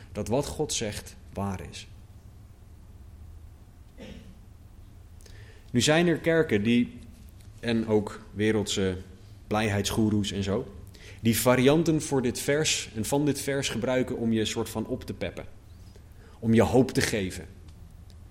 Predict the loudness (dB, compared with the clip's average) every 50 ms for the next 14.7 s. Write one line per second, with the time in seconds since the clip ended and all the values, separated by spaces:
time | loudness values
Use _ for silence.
0 | -18 -12 -10 -4 0 4 4 6 8 8 6 6 4 2 2 4 4 6 6 4
1 | 2 0 0 2 2 2 2 2 2 4 6 6 6 4 2 -2 -2 0 2 4
2 | 4 4 4 4 2 2 2 2 2 2 0 0 0 0 0 0 0 0 0 -2
3 | -2 -4 -4 -6 -4 -2 0 0 2 2 2 4 4 6 6 6 6 4 4 4
4 | 4 4 4 4 4 4 4 2 2 2 0 -2 -4 -2 0 0 0 0 0 -2
5 | -2 -2 0 0 -2 -2 -4 -6 -8 -12 -16 -16 -16 -16 -14 -8 -6 -6 -2 2
6 | 4 4 4 6 8 10 10 10 8 6 2 2 2 2 2 2 0 -2 -4 -8
7 | -8 -10 -10 -12 -14 -14 -16 -16 -18 -18 -18 -18 -20 -20 -20 -20 -20 -20 -20 -20
8 | -20 -20 -20 -20 -20 -20 -20 -20 -20 -20 -20 -20 -20 -18 -18 -18 -20 -20 -20 -20
9 | -20 -20 -20 -12 0 2 4 4 4 4 4 6 6 6 6 6 6 6 4 2
10 | 2 2 6 8 8 8 8 6 6 4 4 2 0 -4 -6 -10 -12 -14 -18 -6
11 | 2 6 6 6 6 6 6 6 6 6 6 6 4 4 2 2 2 2 0 -2
12 | -4 -2 0 0 0 0 -2 -4 -6 -4 0 4 6 6 4 4 4 2 4 4
13 | 2 2 0 -2 0 2 2 2 2 2 0 -2 -2 -2 -2 0 -2 -2 -2 -2
14 | -2 0 0 0 -2 -2 -2 -2 0 0 0 -2 -4